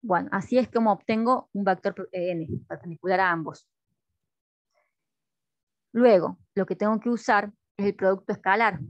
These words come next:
¿Por qué? Porque resulta que como yo quiero de, yo quiero esa distancia D, resulta que esa distancia, y esta es la parte que primero me tienen que creer por fe, y después vamos a ver, tratar de, de visualizarlo.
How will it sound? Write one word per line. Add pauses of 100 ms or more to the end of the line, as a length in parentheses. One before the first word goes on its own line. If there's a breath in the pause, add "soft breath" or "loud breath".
¿Por
qué? (220)
Porque
resulta (480)
que
como
yo
quiero (180)
de, (440)
yo
quiero
esa
distancia
D, (1900)
resulta
que
esa
distancia,
y
esta
es
la
parte
que (200)
primero
me
tienen
que
creer
por
fe, (380)
y
después
vamos
a
ver,
tratar
de, (440)
de
visualizarlo.